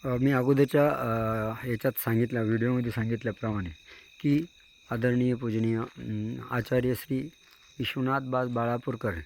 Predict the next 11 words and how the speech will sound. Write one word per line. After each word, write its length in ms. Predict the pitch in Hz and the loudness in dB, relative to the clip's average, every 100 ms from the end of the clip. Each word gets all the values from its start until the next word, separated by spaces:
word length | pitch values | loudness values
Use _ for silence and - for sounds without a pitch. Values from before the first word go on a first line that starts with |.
| _ _ _ - - _ - | _ _ _ -20 -20 _ -2
यांनी 400 | 127 120 127 139 151 - _ _ _ - _ - - - | 2 4 4 2 0 -10 _ _ _ -20 _ -20 -20 -2
ज्या 120 | 120 | 0
बारा 300 | 117 117 123 123 | 4 6 4 2
खंडी 220 | 135 131 | 2 2
निर्माण 380 | 123 120 123 120 | 2 2 0 0
केल्या, 260 | 123 113 | 0 -2
त्यातली 340 | 117 123 - 117 | -2 -6 -4 -2
ही 160 | 104 | 0
एक 120 | 117 113 | 0 -2
दगड 320 | 113 113 113 | -2 0 0
धानोरा, 400 | 101 110 113 | 0 0 0